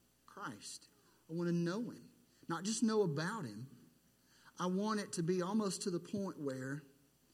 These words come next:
it's hard to know where Paul ends and Christ begins. I want to know him that intimately, that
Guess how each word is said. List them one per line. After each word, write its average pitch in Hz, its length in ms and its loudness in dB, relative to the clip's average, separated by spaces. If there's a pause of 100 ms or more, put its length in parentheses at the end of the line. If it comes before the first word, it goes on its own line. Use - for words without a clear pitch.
(300)
it's - 140 -6
hard 220 320 2
to 233 80 4
know 175 240 4
where 151 240 2
Paul 196 500 -2
ends 143 360 2
and 131 120 -6
Christ 139 420 -6
begins. 117 680 -8 (1120)
I 151 40 -8
want 170 180 4
to 170 60 4
know 180 360 4
him 143 160 2
that 151 220 -4 (100)
intimately, 170 560 -4 (380)
that 165 260 0